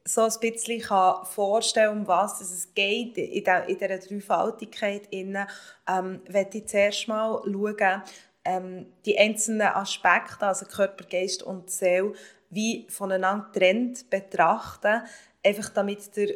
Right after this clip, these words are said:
wirklich kannst vorstellen, was unter den einzelnen Sachen gemeint ist. Und du wirst merken, dass, ähm, vielleicht auch noch ein bisschen mehr gemeint ist, als dass du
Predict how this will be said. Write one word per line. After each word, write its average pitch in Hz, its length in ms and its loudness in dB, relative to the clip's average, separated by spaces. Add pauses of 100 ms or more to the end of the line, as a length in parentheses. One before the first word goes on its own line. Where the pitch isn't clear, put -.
wirklich 202 460 -6
kannst 190 200 0
vorstellen, 226 640 0
was 196 160 -2
unter 185 220 -6
den 180 180 -4
einzelnen 180 560 -2
Sachen 175 480 -4
gemeint 196 520 -2
ist. - 500 -4
Und 180 440 -14
du 190 80 -6
wirst 185 240 0
merken, 180 360 -6
dass, 180 200 -10 (400)
ähm, 170 320 0
vielleicht 196 280 0
auch 185 40 0
noch 185 140 0
ein 190 40 -14
bisschen 180 120 -4
mehr 175 180 4
gemeint 208 420 -4
ist, 214 200 -4
als 185 240 -4
dass - 240 -8
du 190 100 -2